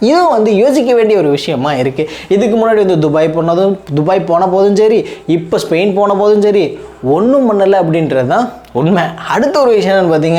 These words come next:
அப்படின்னா, ஆஹ், மாண்புமிகு விளையாட்டுத்துறை அமைச்சர் வந்து, "இது உங்க அப்பா வீட்டு பணமா? உங்க அப்பா வீட்டு பணத்தை கேட்டோம்" அப்படின்னு கேட்டாப்புல. ரொம்ப நியாயமான ஒரு கேள்வி. அதே போல ஸ்பெயின் போகும்போது வந்து,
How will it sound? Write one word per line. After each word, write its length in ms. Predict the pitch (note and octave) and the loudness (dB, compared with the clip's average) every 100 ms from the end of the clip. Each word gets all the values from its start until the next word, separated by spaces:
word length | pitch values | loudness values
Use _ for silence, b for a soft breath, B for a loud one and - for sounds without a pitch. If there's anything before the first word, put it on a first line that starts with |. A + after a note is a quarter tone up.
| E3 | 0
அப்படின்னா, 600 | C#3 C#3 B2+ E3+ D#3 F3+ B B B B E3+ | 0 -2 -2 -2 -2 -4 B B B B -2
ஆஹ், 560 | E3 D#3+ D3+ D3+ D3+ | 0 2 2 2 0
மாண்புமிகு 880 | D3+ F#3 G#3+ G3 F3+ E3 G3+ F#3+ D#3+ | 0 0 2 2 0 2 2 2 2
விளையாட்டுத்துறை 520 | D3 E3+ E3+ D#3+ D3 | 2 2 0 0 0
அமைச்சர் 300 | C3+ C#3 C#3 | -2 -2 -2
வந்து, 600 | C3+ B2+ D#3+ D#3 B2+ A#2 A2+ | -2 0 0 0 0 -2 -2
"இது 140 | E3 | 0
உங்க 120 | E3+ | 0
அப்பா 160 | F3 B3 | 0 0
வீட்டு 180 | B3 F#3+ | 0 0
பணமா? 360 | D#3 C3+ D3+ | -2 -2 0
உங்க 120 | D#3 D#3 | 0 0
அப்பா 140 | F3 | 0
வீட்டு 160 | G#3+ F#3+ | 0 0
பணத்தை 340 | E3+ D#3 D3 | 0 0 -2
கேட்டோம்" 380 | D#3 D#3+ D3+ E3+ D#3 | -2 -2 0 -2 -2
அப்படின்னு 560 | C3+ D3 D3+ E3+ C#3 A#2+ | 0 0 0 0 -2 -4
கேட்டாப்புல. 500 | C3 C3 B2 A#2+ D3 - | -4 -4 -4 -4 -4 -2
ரொம்ப 260 | E3 B3+ | 0 0
நியாயமான 640 | C#4+ G3+ F#3+ A3 G#3+ G#3+ G3 | 0 0 0 0 0 0 0
ஒரு 220 | D#3 D3 | 0 -2
கேள்வி. 500 | D#3 D3+ C#3 A#3 G4 B B B | -2 -2 0 -2 -6 B B B
அதே 260 | E3 B3+ D#4+ | -2 0 2
போல 300 | B3+ B3+ B3+ | 2 2 0
ஸ்பெயின் 480 | B3 A3+ C4+ D#4+ | -2 0 2 2
போகும்போது 500 | B3+ A3+ F#3 F3+ G3 | 2 0 0 0 2
வந்து, 880 | G3 E3+ F#3+ G#3 F3 D#3+ D3 C#3+ C#3 | 2 2 2 2 2 2 2 0 -2